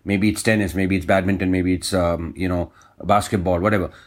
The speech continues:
The more hours you put, the better you get at it. So, you know, as the outliers say, you know, you spend ten thousand hours and you can be as good as Rossi. Jokes aside, but that's, um, one of the reasons that you say, "I wanna come back, get better," uh, uh, not just for,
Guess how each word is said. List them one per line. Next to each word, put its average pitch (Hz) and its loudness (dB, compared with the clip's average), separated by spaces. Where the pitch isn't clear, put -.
The 110 2
more 123 4
hours 123 4
you 117 4
put, 156 0
the 110 0
better 107 2
you 107 2
get 95 0
at 90 0
it. 80 -8
So, 101 0
you 95 0
know, 95 0
as 95 0
the 98 2
outliers 101 2
say, 113 2
you 95 2
know, 95 0
you 98 0
spend 107 0
ten 104 0
thousand 101 2
hours 98 0
and 95 2
you 92 0
can 92 -2
be 95 0
as 90 0
good 90 -2
as 82 -2
Rossi. 87 -4
Jokes 107 0
aside, 90 0
but 85 -2
that's, 101 0
um, 90 2
one 107 2
of 117 4
the 113 4
reasons 107 2
that 101 0
you 101 -2
say, 104 2
"I 95 2
wanna 110 2
come 107 0
back, 101 -2
get 98 0
better," 95 0
uh, - -2
uh, 92 2
not 104 0
just 107 0
for, 101 2